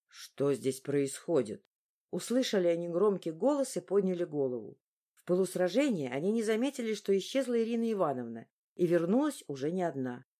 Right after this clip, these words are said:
«Стасик, смотри!» — подчеркнуто вежливо обратилась к высокому мужчине в форме подполковника Ирина Ивановна. «Этот уважаемый человек говорит, что на меня написали заявление в полицию.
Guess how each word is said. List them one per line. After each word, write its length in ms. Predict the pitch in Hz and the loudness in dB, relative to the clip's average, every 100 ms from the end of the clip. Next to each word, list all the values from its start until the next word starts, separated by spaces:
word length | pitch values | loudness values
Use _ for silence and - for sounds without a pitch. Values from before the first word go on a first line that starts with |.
| _ _ _ _ - | _ _ _ _ -10
«Стасик, 720 | - - 277 277 262 165 - | -10 2 4 4 0 -6 -6
смотри!» — 720 | - 277 330 311 277 208 - _ _ _ | 2 4 4 2 2 0 -2 _ _ _
подчеркнуто 640 | 170 180 208 202 190 180 | 0 2 2 0 2 2
вежливо 500 | 165 262 262 208 156 | 4 2 2 -2 -4
обратилась 640 | - 160 175 190 285 262 | -6 -2 0 0 0 0
к 80 | - | 0
высокому 440 | 196 220 196 185 175 | -2 0 0 0 -2
мужчине 420 | 170 - 165 156 | -4 -4 -6 -6
в 60 | |
форме 280 | - 175 151 | -2 -2 -2
подполковника 800 | 143 143 151 156 254 262 202 196 | -6 -6 -6 -2 0 0 0 -2
Ирина 500 | 175 156 160 190 175 | -4 -2 0 0 0
Ивановна. 540 | 165 151 127 123 123 - _ _ _ _ | -2 -4 -4 -8 -12 -18 _ _ _ _
«Этот 400 | - 381 392 247 | 4 6 6 2
уважаемый 540 | 226 247 254 285 247 247 | 4 4 6 4 4 2
человек 520 | - 240 240 381 262 | 4 4 6 4 4
говорит, 400 | 165 175 208 233 | 4 4 4 0
что 140 | - | 0
на 100 | 226 | 2
меня 240 | 233 240 240 | 2 2 2
написали 480 | 233 220 262 254 247 | 0 0 0 2 -2
заявление 540 | 277 294 349 233 175 | -4 0 2 2 0
в 80 | - | 2
полицию. 640 | 180 170 156 - 151 | 0 0 -4 -6 -6